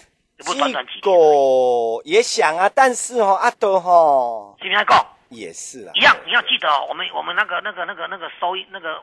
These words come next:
Speaker 1: 你知道U-，U-，Y T的 YouTube 里面啊，
Speaker 2: 嗯。
Speaker 1: 我们的节目上都经常会提到这个东西。
Speaker 2: 嗯，嗯。
Speaker 1: 那这礼拜我们录了一个，我们都会录那个老邱咖喱款。
Speaker 2: 嗯，嗯，
Speaker 1: 你知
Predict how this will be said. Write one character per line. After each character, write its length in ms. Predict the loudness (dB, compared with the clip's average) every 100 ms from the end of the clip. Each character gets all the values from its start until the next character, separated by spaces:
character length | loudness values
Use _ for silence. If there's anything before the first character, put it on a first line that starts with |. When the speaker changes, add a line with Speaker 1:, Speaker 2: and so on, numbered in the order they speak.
| _ -20
Speaker 1:
你 100 | -6
知 80 | -4
道 100 | -4
U-，U-，Y 640 | -10 -16 -18 -20 -6 -4 -4
T 200 | -6 -12
的 100 | -10
YouTube 420 | -10 -10 -12 -14
里 100 | -14
面 160 | -16 -12
啊， 160 | -12 -8
Speaker 2:
嗯。 240 | -8 -8
Speaker 1:
我 60 | -12
们 80 | -18
的 80 | -16
节 160 | -14
目 100 | -8
上 180 | -4 -4
都 80 | -6
经 180 | -14 -12
常 100 | -10
会 120 | -12
提 100 | -8
到 160 | -8 -8
这 60 |
个 100 | -12
东 140 | -20 -20
西。 340 | -20 -20 _ -10
Speaker 2:
嗯， 400 | -6 -4 -4 -6
嗯。 40 | -4
Speaker 1:
那 100 | 0
这 100 | 2
礼 120 | 2 2
拜 140 | 2
我 60 | 2
们 100 | -4
录 140 | -6
了 100 | -6
一 40 | -4
个， 140 | -6 -6
我 60 | -18
们 100 | -8
都 80 | -4
会 100 | -4
录 140 | -6
那 100 | -6
个 80 | -4
老 240 | -4 -4 -6
邱 140 | -6
咖 120 | -4
喱 100 | -4
款。 220 | -4 -16 -18 _ _ _ _
Speaker 2:
嗯， 600 | -4 -2 -2 -4 -8 -14 -8
嗯， 400 | -4 -4 -6 -12
Speaker 1:
你 80 |
知 80 | -12